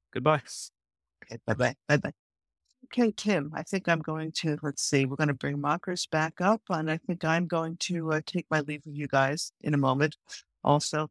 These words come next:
Speaker 2: thank you so much for everyone. This is a great conversation. I really appreciate everyone coming up and, uh, and asking great questions and joining us.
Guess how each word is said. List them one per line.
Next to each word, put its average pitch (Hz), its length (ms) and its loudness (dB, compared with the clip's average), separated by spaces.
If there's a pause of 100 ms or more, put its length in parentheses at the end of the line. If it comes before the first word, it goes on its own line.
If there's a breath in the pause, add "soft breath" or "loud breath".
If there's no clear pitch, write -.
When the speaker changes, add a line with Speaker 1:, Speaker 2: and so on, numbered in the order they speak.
Speaker 2:
thank 175 220 0
you 180 60 -4
so 170 220 0
much 175 220 -2
for - 120 -10
everyone. 156 440 0
This 147 180 -4
is 143 80 -4
a 143 80 -2
great 160 340 2
conversation. 147 800 0
I 131 40 2
really 139 380 -4
appreciate 139 600 0
everyone 139 360 -2
coming 139 340 2
up 135 160 0 (100)
and, 135 380 0
uh, 135 120 -4
and 147 460 0
asking 147 460 -2
great 135 240 2
questions 156 640 -2
and 139 180 0
joining 147 400 -2
us. 151 320 -4